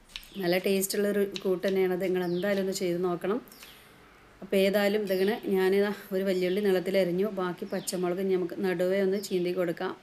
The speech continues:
അതല്ല എന്നുണ്ടെങ്കിൽ ഇങ്ങനെ വട്ടത്തിലൊന്ന് ചെറുതാക്കി കട്ട് ചെയ്തെടുത്താലും മതിയാവും ട്ടോ. അതൊക്കെ നമ്മുടെ ഇഷ്ടത്തിനനുസരിച്ച് ചെയ്യാം. ഇങ്ങനെയാണ് ഞാൻ സാധാരണ കറികൾക്ക് നീളത്തിലാണ് ട്ടോ അരിഞ്ഞിടാറ്.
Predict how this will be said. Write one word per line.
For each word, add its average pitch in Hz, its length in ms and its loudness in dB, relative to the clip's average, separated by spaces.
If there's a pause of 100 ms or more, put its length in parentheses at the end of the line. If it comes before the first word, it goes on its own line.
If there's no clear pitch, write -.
(160)
അതല്ല 180 280 0
എന്നുണ്ടെങ്കിൽ 190 600 2 (420)
ഇങ്ങനെ - 240 -4
വട്ടത്തിലൊന്ന് 220 760 0
ചെറുതാക്കി 202 500 -2
കട്ട് 202 240 -4
ചെയ്തെടുത്താലും 190 560 -2
മതിയാവും 170 400 2
ട്ടോ. 170 140 -4 (180)
അതൊക്കെ 180 300 -8
നമ്മുടെ 190 240 0
ഇഷ്ടത്തിനനുസരിച്ച് 190 600 -4
ചെയ്യാം. 175 300 0 (580)
ഇങ്ങനെയാണ് 196 440 2
ഞാൻ 196 220 2
സാധാരണ 190 460 -2
കറികൾക്ക് 185 520 -2
നീളത്തിലാണ് 180 540 2
ട്ടോ 170 200 -4
അരിഞ്ഞിടാറ്. 180 600 -2